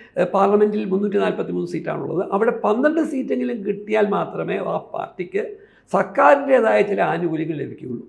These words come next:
അതുകൂടി നഷ്ടപ്പെടുന്ന തരത്തിലേക്ക് എൻ ഡി പി ചുരുങ്ങിയത് തീർച്ചയായും ഇന്ത്യൻ ദേശീയതയെ കനേഡിയൻ ജനങ്ങൾ അംഗീകരിക്കുന്നതിന്, ഏഹ്,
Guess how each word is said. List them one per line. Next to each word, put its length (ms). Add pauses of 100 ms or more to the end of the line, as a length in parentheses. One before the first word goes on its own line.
(120)
അതുകൂടി 420 (120)
നഷ്ടപ്പെടുന്ന 480
തരത്തിലേക്ക് 520 (540)
എൻ 60 (100)
ഡി 160
പി 80 (140)
ചുരുങ്ങിയത് 720 (380)
തീർച്ചയായും 680 (440)
ഇന്ത്യൻ 260 (140)
ദേശീയതയെ 500 (480)
കനേഡിയൻ 460 (120)
ജനങ്ങൾ 320 (100)
അംഗീകരിക്കുന്നതിന്, 920 (320)
ഏഹ്, 180